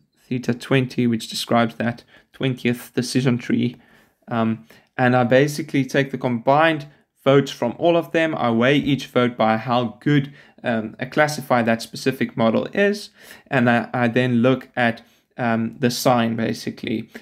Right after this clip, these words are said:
if the majority voted for plus one or minus one. Remember, a single decision tree can just separate this whole input space here into just two regions. But now we've combined them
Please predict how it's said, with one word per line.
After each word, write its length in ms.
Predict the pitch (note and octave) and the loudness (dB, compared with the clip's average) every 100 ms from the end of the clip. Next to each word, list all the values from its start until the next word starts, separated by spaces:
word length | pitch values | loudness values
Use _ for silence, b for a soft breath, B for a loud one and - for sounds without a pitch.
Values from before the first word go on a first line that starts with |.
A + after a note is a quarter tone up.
| B | B
if 200 | A#2+ - | -6 -2
the 80 | B2 | 0
majority 640 | A#2+ B2 A#2+ B2 A#2+ A#2+ | 2 4 4 4 2 0
voted 400 | A2+ A2+ A2+ A2 | 2 0 0 -6
for 120 | A#2 | -6
plus 380 | A2 B2+ A#2+ - | 0 0 0 -2
one 160 | A2+ A2 | -2 0
or 100 | G2+ | -2
minus 440 | - G#2 B2+ - | -6 -8 -10 -10
one. 260 | - C#3+ - - | -12 -12 -10 -2
Remember, 520 | C3+ G3+ A3 F3+ D3 | 2 6 6 6 2
a 60 | C#3 | -2
single 360 | F3 G#3 A3 | 0 4 4
decision 400 | D3 C#3+ F3+ F3 | 4 -2 -2 -4
tree 220 | D3 C3+ | 0 -2
can 160 | B2 A#2+ | 0 0
just 240 | E3+ F3+ | 0 -2
separate 580 | - F3 - D3+ B2+ B2 | -2 -2 2 2 2 2
this 300 | B2 B2 A#2+ | 4 4 2
whole 300 | - D3 F#3 | -2 2 2
input 400 | F3 D3+ D3 C#3+ | 2 -2 -2 -4
space 580 | - - G#2+ A2 - - b b | -6 -8 -4 -6 -6 -18 b b
here 240 | - C3 B2 | 0 4 4
into 280 | A#2 C3 C3+ | 2 -2 -4
just 260 | D3 - | -4 -10
two 240 | - D#3 C#3 | -6 -4 0
regions. 580 | A2 A2+ B2 - - - B B B | 0 -2 -4 -12 -16 -18 B B B
But 160 | C3 D#3 | -4 0
now 180 | E3+ | 2
we've 200 | F#3+ F3+ | 2 0
combined 580 | F3 B2+ A#2 B2+ F#3 D3+ | -2 -2 2 2 2 2
them 260 | A#2 A2+ | 0 -2